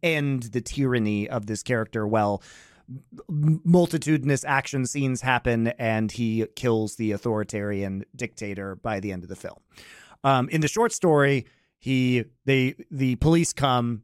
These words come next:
instead, try and say, "Oh, you can't, you sh-, we need to kill you because you remembered that you were in fact a government assassin and we tried to erase this memory of yours." And he says, "Well, what if you just overwrite it with another memory of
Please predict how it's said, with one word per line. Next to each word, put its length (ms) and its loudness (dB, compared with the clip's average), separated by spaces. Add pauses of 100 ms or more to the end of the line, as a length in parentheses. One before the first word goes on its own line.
(120)
instead, 680 2 (220)
try 180 4
and 160 2
say, 240 2
"Oh, 80 2
you 160 0
can't, 320 -2
you 180 -2
sh-, 200 -8 (180)
we 140 2
need 100 2
to 80 -4
kill 180 2
you 380 2
because 260 2
you 80 -4
remembered 460 0
that 140 0
you 80 -2
were 80 2
in 100 -2
fact 300 0
a 20 -4
government 500 -2
assassin 520 -2
and 100 2
we 60 0
tried 240 0
to 60 -2
erase 340 -2
this 120 -16
memory 320 2
of 120 0
yours." 400 2 (440)
And 200 2
he 80 2
says, 240 -2
"Well, 320 4
what 160 2
if 60 2
you 60 4
just 280 -4 (120)
overwrite 460 4
it 160 0
with 320 0 (140)
another 340 2
memory 560 2
of 400 2